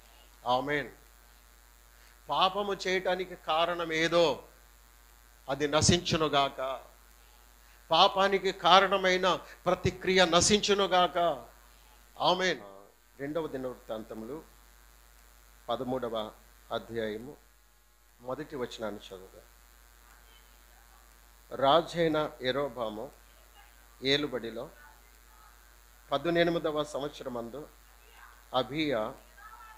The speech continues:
యూదా వారి మీద ఏలనారంభించెను.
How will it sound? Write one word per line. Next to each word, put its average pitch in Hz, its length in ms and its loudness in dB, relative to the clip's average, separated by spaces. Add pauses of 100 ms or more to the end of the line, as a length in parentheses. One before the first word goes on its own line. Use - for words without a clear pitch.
(520)
యూదా 160 360 2
వారి 143 260 0
మీద 110 260 -8 (1400)
ఏలనారంభించెను. 113 1600 0